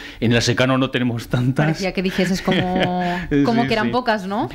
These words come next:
Speaker 1: No, no, veinticuatro mil especies son muchísimas especies
Speaker 2: Sí.
Speaker 1: de, de briofitos en general. Y son plantas también, son plantas, eh, verdes con clorofila, pero no son plantas vasculares, son, digamos, las plantas más sencillas que tenemos en la cabeza.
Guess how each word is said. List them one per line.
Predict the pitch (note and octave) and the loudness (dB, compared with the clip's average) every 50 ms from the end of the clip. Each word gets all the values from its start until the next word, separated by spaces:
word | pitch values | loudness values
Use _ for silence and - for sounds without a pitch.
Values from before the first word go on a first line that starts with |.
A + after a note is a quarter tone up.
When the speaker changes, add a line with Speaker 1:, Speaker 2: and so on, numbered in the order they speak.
| D#3 D#3 - | -8 -2 0
Speaker 1:
No, | C#3 C#3 C#3 C3+ C3+ C3+ | 2 4 4 4 4 2
no, | B2+ B2+ B2+ | 2 0 2
veinticuatro | B2 C3 B2 A#2+ B2 A#2 B2 G#2+ A#2+ | 2 2 2 2 2 0 2 2 2
mil | A#2 B2 B2 | 2 2 2
especies | A#2+ - C3+ A#2+ C3 A#2+ | 2 0 2 2 2 2
son | A#2+ A#2+ A#2 | 2 2 0
muchísimas | A2+ A2+ - B2 B2 A#2+ A#2 A#2 A#2 | 0 0 0 2 2 2 2 2 0
especies | A2 - - A2+ - A#2+ G#2+ | -2 -2 -2 0 2 2 2
Speaker 2:
Sí. | A2 | 2
Speaker 1:
de, | A2+ A2 A2 G#2+ G#2 G2 F#2 | 4 4 4 4 2 0 0
de | A2 A2 G#2+ | 2 2 2
briofitos | G#2 G#2+ G#2+ G#2+ A#2 A#2+ A2+ A2+ - | 2 2 0 2 2 2 0 2 0
en | C3 - | 0 0
general. | - A2+ A2 A2+ A2+ C3 D3 - - - - - - - | 2 2 4 4 4 2 0 -4 -10 -12 -10 -10 -8 -4
Y | - C3+ | -2 0
son | - E3+ G3+ G3 | 0 0 0 0
plantas | - F3 F3 F3 D#3 - | 0 -2 0 0 -2 -2
también, | C3+ A#2+ C3 D3 C#3+ E3+ F#3 G#3+ - - | -2 -2 0 0 -2 -2 -4 -8 -12 -16
son | - - B2+ B2+ B2+ B2 | -6 0 2 2 2 2
plantas, | - D3 C#3 C#3+ C#3+ C#3 C3 - - - - - | 2 0 0 2 0 -2 -2 -2 -6 -10 -8 -4
eh, | A#2+ A2+ A#2 A2+ G#2+ G#2+ | -2 0 2 2 2 2
verdes | A2 C#3+ D#3 E3 C#3 D#3 D#3+ | 2 0 0 0 0 -2 -2
con | - C#3+ B2 | -2 -4 0
clorofila, | A#2+ B2+ A#2 A2+ A2 - E3+ E3+ C#3 C3+ E3 G#3 - - - - - - - - - - | 2 2 2 2 2 0 0 2 2 2 0 -2 -8 -16 -20 -20 -20 -20 -20 -20 -4 0
pero | C3+ B2+ B2+ B2 | 0 2 2 2
no | B2 B2+ C#3+ D#3 D#3 | 2 2 2 0 -2
son | - E3 D3+ | -4 -6 -4
plantas | C#3+ D3+ D3 C#3 C3+ B2+ | -2 -2 0 0 0 0
vasculares, | C3 B2 - - C3 C3+ D3 C#3+ D3 C#3+ | -2 -4 -2 0 2 2 2 2 -2 -2
son, | - C#3+ D3+ D3 | 0 0 0 0
digamos, | C3 C3 C3 C3 B2 | 0 0 0 0 0
las | C3 A2+ - | -2 -4 -2
plantas | - - C#3 C#3 C#3 C3+ A#2+ B2 | 0 2 2 2 2 0 0 0
más | B2+ C3+ C3+ - | 0 0 0 0
sencillas | - A#2+ A#2+ - - B2 C3+ C3 B2+ A#2+ A#2+ A#2 A2+ | 0 -2 -2 0 0 0 2 4 4 4 4 2 0
que | - - | -2 -2
tenemos | G#2+ A2 A2 A2+ A2+ A2 A#2+ | 2 2 4 4 4 2 2
en | G#2+ | 2
la | G#2+ | 2
cabeza. | - G2 G#2+ C#3 C#3 - G2 B2+ F3+ | 2 2 0 0 0 -2 -8 -8 -8